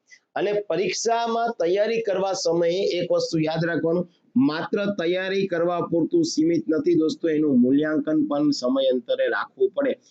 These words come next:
કે શું આપણે આવડે છે અને એવું પરીક્ષામાં પૂછાય છે કે નહીં. આપણી પાસે જે સ્ત્રોત છે એ સીમિત છે. ઘણા લોકો છે કે જેને મેં જોયા કે જેની પાસે બંધારણના જ પાંચ પાંચ છ છ પુસ્તક છે.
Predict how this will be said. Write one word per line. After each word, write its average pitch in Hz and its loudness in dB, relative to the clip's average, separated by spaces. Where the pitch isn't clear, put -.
કે 143 -2
શું 143 -2
આપણે 143 -4
આવડે 139 -2
છે 143 -4
અને 143 -2
એવું 156 0
પરીક્ષામાં 151 -2
પૂછાય 147 -2
છે 151 -2
કે 123 0
નહીં. 120 0
આપણી 156 -2
પાસે 151 0
જે 151 2
સ્ત્રોત 160 -2
છે 160 -2
એ 156 0
સીમિત 165 0
છે. - -4
ઘણા 196 -2
લોકો 202 0
છે 202 0
કે 180 2
જેને 180 0
મેં 185 -2
જોયા 170 0
કે 160 0
જેની 151 2
પાસે 170 0
બંધારણના 170 0
જ - -4
પાંચ 160 -4
પાંચ 156 -4
છ - -6
છ 170 -4
પુસ્તક - -4
છે. - -8